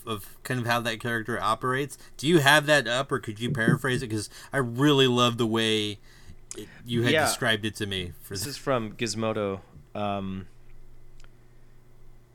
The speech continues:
Speaker 2: cosmic character from the comics who is incredibly powerful and uses said power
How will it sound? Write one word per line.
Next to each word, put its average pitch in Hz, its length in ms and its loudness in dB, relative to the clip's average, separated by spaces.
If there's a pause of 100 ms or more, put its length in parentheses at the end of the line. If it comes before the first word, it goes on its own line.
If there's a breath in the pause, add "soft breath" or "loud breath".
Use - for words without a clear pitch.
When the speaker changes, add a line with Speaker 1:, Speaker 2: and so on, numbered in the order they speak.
Speaker 2:
cosmic 180 340 4
character 151 320 4
from 127 120 -2
the 117 80 0
comics 123 380 2
who 123 100 0
is 107 100 -2
incredibly 156 540 0
powerful 120 500 2
and 110 220 -4
uses 151 420 0
said 98 260 -2
power 95 420 -4